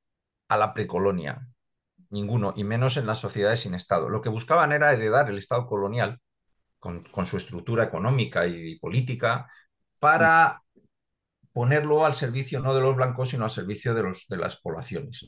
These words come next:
Speaker 1: ¿no? Eh, ese sería un poco el, el, el programa ideal de los nacionalistas en los años cincuenta, ¿no?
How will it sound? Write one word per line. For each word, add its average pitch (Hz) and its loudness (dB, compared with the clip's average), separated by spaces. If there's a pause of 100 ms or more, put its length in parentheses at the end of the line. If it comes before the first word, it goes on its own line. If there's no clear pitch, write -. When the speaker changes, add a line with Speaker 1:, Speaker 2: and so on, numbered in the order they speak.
(100)
Speaker 1:
¿no? 117 -8 (420)
Eh, 101 -2
ese 120 2
sería 135 2
un 123 6
poco 139 2
el, 107 0
el, 107 -6
el 101 -6
programa 120 0
ideal 113 2
de 123 2
los 101 -2
nacionalistas 98 -4
en 107 -2
los 90 -6
años 95 -6
cincuenta, 82 -10
¿no? 123 -10